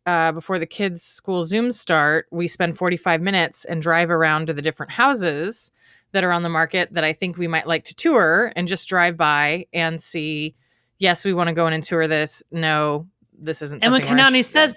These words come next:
Speaker 2: that, it means that she's actually putting her, her fix on it, like, "This house will be mine,"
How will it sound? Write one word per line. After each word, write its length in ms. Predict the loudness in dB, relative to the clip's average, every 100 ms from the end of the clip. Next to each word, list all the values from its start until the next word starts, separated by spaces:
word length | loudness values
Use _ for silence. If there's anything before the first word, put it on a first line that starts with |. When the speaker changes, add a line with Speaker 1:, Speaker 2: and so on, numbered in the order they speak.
| 2
Speaker 2:
that, 340 | 4 4 0 _ -4
it 140 | 0
means 180 | 0 0
that 120 | -2
she's 180 | -6 0
actually 320 | 0 0 -6
putting 400 | -6 -2 2 2
her, 480 | 0 -2 -2 -4 -8 -8
her 160 | -6
fix 400 | -4 0 0 2 2
on 160 | 4
it, 140 | 2 0
like, 220 | -2 0
"This 140 | -2
house 320 | 4 4 4 0
will 140 | 2
be 120 | 2
mine," 480 | 0 0 -2 -6 -10